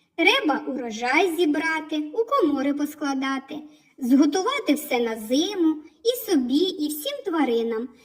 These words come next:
Все навкруг поприбирати, жовте листя підмітати, ще й дерева посадити, обкопати, побілити, у городі і в саду все довести до ладу.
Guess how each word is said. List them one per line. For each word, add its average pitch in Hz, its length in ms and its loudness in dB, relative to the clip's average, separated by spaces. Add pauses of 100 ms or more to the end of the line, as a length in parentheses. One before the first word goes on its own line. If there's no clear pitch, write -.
(160)
Все 494 380 6
навкруг 302 380 4
поприбирати, 233 840 -2 (220)
жовте 294 420 2
листя 330 420 0
підмітати, 311 880 0 (400)
ще - 180 -2
й 494 180 6
дерева 262 380 2
посадити, 247 720 -6 (160)
обкопати, 269 800 -2
побілити, 269 880 2 (260)
у 285 120 -4
городі 269 480 0
і 240 60 -6
в 233 60 -14
саду 294 520 0 (260)
все 339 480 2
довести 262 600 0
до 254 140 -4
ладу. 240 520 -2